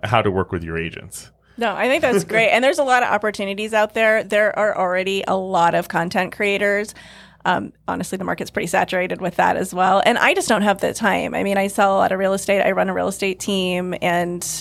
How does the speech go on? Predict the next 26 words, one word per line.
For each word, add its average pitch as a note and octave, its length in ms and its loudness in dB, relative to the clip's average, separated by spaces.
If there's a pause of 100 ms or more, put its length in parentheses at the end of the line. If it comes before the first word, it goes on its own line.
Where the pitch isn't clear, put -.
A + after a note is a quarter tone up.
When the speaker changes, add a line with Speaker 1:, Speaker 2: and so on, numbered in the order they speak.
Speaker 2:
I F#3 180 0
also E3+ 540 -2
do E3+ 180 -4
a F3+ 40 0
lot F3 140 0
of F3 60 -6
investing F#3 480 0
and G3 200 -2
personally A3+ 320 -2
manage F#3+ 480 2
all F#3 220 2
of F#3 120 0
my F#3 120 0
investments. F3+ 640 -2
So F#3+ 320 2 (400)
there's G#3+ 160 4
only A3+ 220 2
so A3+ 180 2
many G#3 400 0
hours F#3+ 420 0
in F#3+ 140 -4
the F#3 80 -2
day, F#3+ 380 2
and F#3 200 0
content F#3+ 460 -2
creating F#3 800 0